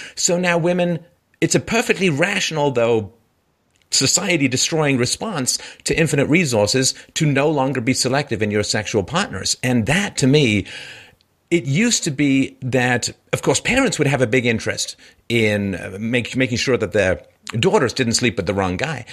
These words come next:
'cause if they slept with the wrong guy, shameful to the family, you've got the embarrassment, and if she gives birth, the parents have to pay. The parents have to pay for that kid.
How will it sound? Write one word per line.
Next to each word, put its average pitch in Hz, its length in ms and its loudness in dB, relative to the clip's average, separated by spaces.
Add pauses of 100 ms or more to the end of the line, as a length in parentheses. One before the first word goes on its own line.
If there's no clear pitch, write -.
(100)
'cause 120 160 0
if 98 140 0
they 95 60 -2
slept - 260 0
with 117 80 0
the 107 80 0
wrong 104 260 0
guy, 123 320 -2 (160)
shameful 104 400 -2
to 101 80 -4
the 80 100 -6
family, 147 560 0 (200)
you've 92 240 0
got 92 320 0
the 87 260 0
embarrassment, 127 680 0
and 165 380 -2
if 135 100 -2
she - 140 -6
gives 120 200 -2
birth, 170 400 0 (200)
the - 60 -8
parents 175 340 0
have 120 160 -2
to - 80 -6
pay. 80 280 -4 (280)
The 82 120 -6
parents 143 400 -2
have 123 200 -4
to 113 60 -8
pay 107 180 2
for 101 140 -4
that 95 220 0
kid. 104 240 2